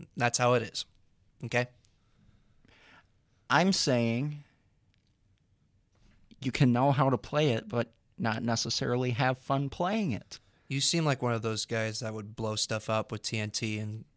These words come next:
Speaker 1: that's it.
Speaker 2: Well, no, I, I wouldn't do that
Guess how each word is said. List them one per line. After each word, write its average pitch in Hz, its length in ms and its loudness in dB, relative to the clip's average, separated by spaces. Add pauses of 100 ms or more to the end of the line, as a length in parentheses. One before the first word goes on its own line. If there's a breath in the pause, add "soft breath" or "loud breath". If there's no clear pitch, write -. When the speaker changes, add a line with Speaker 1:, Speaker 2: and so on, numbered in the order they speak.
(680)
Speaker 1:
that's 110 240 -4
it. 110 180 -4 (1500)
Speaker 2:
Well, 123 100 2
no, 127 260 2
I, 104 160 4
I 110 160 0
wouldn't 113 240 -2
do 104 140 -4
that - 240 -8